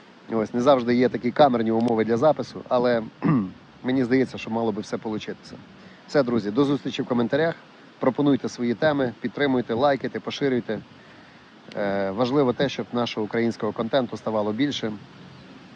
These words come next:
І я, в свою чергу, те саме роблю, е, для інших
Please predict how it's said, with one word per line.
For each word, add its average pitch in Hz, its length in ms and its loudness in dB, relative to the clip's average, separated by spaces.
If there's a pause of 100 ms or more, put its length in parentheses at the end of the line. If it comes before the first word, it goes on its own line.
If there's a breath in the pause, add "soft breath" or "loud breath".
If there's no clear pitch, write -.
(460)
І 123 80 2
я, 127 100 8
в 120 60 -2
свою 110 200 0
чергу, 117 260 -2
те 110 120 -4
саме 110 260 -2
роблю, 113 340 -2 (100)
е, 98 220 -2
для 104 220 0 (100)
інших 120 360 0